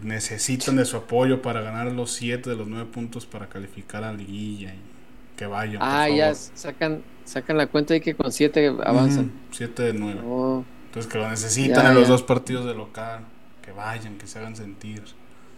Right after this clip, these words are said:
Speaker 2: ¿Y para qué dice ese loco, Orlegui? Lo único que quiere es dinero, solo quiere que vayan, pues, para que la taquilla sea más grande.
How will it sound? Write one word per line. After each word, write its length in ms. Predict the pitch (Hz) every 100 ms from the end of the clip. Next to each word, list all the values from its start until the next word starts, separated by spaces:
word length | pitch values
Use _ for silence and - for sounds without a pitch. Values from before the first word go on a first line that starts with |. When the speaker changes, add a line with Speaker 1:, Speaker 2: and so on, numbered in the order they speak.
| - - - - - -
Speaker 2:
¿Y 80 | -
para 140 | 165
qué 100 | 214
dice 160 | 233 247
ese 160 | 240
loco, 560 | 247 226 247 226 214 180
Orlegui? 360 | 147 151 156 147
Lo 80 |
único 200 | 185 226 208
que 120 | 160
quiere 180 | 190 208
es 60 |
dinero, 580 | 220 202 214 208 196 185
solo 200 | 175 196 196
quiere 200 | 208 208
que 100 | 180
vayan, 300 | 170 190 190
pues, 160 | 151
para 180 | - 131
que 140 | - 127 -
la 180 | 123 120 - -
taquilla 280 | 113 - 151
sea 120 | 160
más 180 | 165 147
grande. 320 | 139 151 127